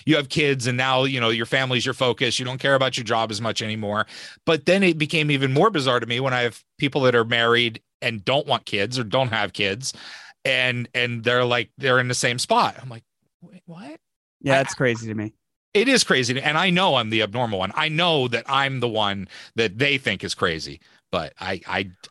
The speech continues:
Speaker 1: I will be the guy at eighty-four still working the same job, probably.
Speaker 2: Uh,
Speaker 1: I, I will be
Speaker 2: I
Speaker 1: doing
Speaker 2: don't know
Speaker 1: the
Speaker 2: about
Speaker 1: mashup
Speaker 2: the
Speaker 1: at
Speaker 2: same
Speaker 1: eighty-four.
Speaker 2: job. It's
Speaker 1: Oh,
Speaker 2: gonna
Speaker 1: yeah.
Speaker 2: be,
Speaker 1: Good
Speaker 2: that's gonna be
Speaker 1: morning.
Speaker 2: weird.
Speaker 1: It's the mashup on
Speaker 2: <laughs>
Speaker 1: It's One.
Speaker 2: Oh, God. Our, uh,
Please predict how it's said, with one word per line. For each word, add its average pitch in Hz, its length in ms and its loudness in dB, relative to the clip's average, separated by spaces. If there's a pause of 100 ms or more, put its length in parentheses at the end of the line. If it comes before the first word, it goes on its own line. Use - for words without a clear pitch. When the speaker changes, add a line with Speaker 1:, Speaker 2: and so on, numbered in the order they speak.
(220)
Speaker 1:
I 139 420 -2
will 139 200 2
be 120 160 2
the 110 80 0
guy 101 440 0
at 98 160 -6
eighty-four 92 500 -4
still 90 260 -4
working 82 320 -8
the 82 60 -12
same 78 200 -10
job, 76 240 -16
probably. - 280 -8
Speaker 2:
Uh, - 20 -8 (360)
Speaker 1:
I, 151 120 0
I 160 180 0
will 233 160 6
be 202 100 4
Speaker 2:
I 208 40 4
Speaker 1:
doing 202 60 -2
Speaker 2:
don't 180 240 6
know 160 100 6
Speaker 1:
the 151 80 6
Speaker 2:
about 143 200 4
Speaker 1:
mashup 135 40 0
Speaker 2:
the 139 80 4
Speaker 1:
at 135 80 2
Speaker 2:
same 123 120 2
Speaker 1:
eighty-four. 147 200 4
Speaker 2:
job. 131 340 4
It's 127 240 0
Speaker 1:
Oh, 139 80 4
Speaker 2:
gonna 139 140 4
Speaker 1:
yeah. - 60 2
Speaker 2:
be, 123 120 0
Speaker 1:
Good - 800 -2
Speaker 2:
that's 302 240 2
gonna 339 100 0
be 370 60 8
Speaker 1:
morning. 349 280 4
Speaker 2:
weird. 339 140 2
Speaker 1:
It's - 160 2
the 349 120 2
mashup 339 680 4
on 285 320 4
Speaker 2:
<laughs> 175 80 -2
Speaker 1:
It's 349 280 4
One. 311 600 6 (840)
Speaker 2:
Oh, 117 220 -18
God. 123 400 -8 (1400)
Our, 143 300 6
uh, 131 400 6